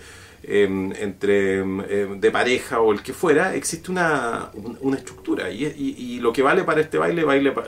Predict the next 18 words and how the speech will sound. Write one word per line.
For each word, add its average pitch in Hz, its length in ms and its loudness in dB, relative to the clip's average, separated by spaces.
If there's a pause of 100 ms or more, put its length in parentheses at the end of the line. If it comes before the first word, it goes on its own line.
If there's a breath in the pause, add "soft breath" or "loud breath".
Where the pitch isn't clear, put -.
(240)
va-, 113 120 -6
va-, 120 280 0
vale 117 320 0
para 110 160 0
una 110 140 0
conversación, 113 640 -4 (420 loud breath)
para 113 160 2
una 117 220 2
discusión, 143 540 0
para 110 160 0
una 104 200 0
pelea, 117 440 4
<laughs> - 0 -
para - 200 0
un 120 140 2
homicidio. 117 760 -2 (400 loud breath)
La, 113 760 4
la, 117 320 -2